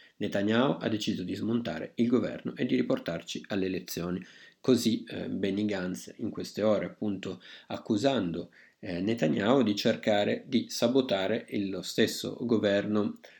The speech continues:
frutto di un'intesa tra i due in primavera. Perché, eh, questa accusa? Perché, eh, Gantz vuole che venga approvato entro, eh, dicembre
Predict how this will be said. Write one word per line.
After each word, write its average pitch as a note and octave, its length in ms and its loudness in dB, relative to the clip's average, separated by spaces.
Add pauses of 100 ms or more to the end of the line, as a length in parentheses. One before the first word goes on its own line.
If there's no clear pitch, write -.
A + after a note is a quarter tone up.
(100)
frutto - 480 6
di F#2 160 0
un'intesa G2 720 0
tra - 140 -2
i - 80 0
due F2 380 -4 (100)
in A#2 180 4
primavera. F2+ 720 -2 (380)
Perché, B2+ 560 4
eh, A2+ 180 -4
questa - 380 -2
accusa? B2+ 540 2
Perché, G2 600 0
eh, F2+ 240 -8
Gantz A2+ 520 4
vuole G#2+ 380 2
che - 140 -12
venga F#2+ 320 -4
approvato G2+ 760 -2 (140)
entro, G#2 640 4
eh, F#2 300 -6
dicembre A#2 800 -2